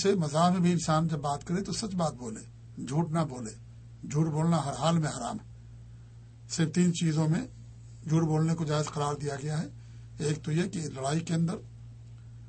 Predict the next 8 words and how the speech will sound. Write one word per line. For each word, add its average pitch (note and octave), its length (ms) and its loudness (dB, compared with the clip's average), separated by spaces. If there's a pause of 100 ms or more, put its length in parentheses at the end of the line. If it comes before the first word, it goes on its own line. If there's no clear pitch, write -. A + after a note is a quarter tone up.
(400)
اور C#3 500 -2
دوسرے D3+ 600 0
میاں D3+ 160 0
بیوی D#3+ 320 4
کا D3 180 -2
آپس D#3 280 -4
میں، F3 140 0 (920)
اے، D3 60 -6